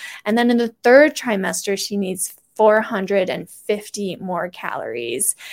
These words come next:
And hopefully these calories are coming from good, nourishing whole foods, right?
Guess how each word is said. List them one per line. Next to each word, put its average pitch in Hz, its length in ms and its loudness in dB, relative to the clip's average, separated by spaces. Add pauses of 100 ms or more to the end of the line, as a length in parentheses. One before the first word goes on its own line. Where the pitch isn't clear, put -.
(220)
And 240 180 0
hopefully 427 400 6
these 240 180 -2
calories 262 380 2
are 220 160 -6
coming 311 500 0
from 196 380 -4
good, 220 440 -2
nourishing 202 840 -2
whole 185 400 -4
foods, 180 500 -6
right? 196 300 -2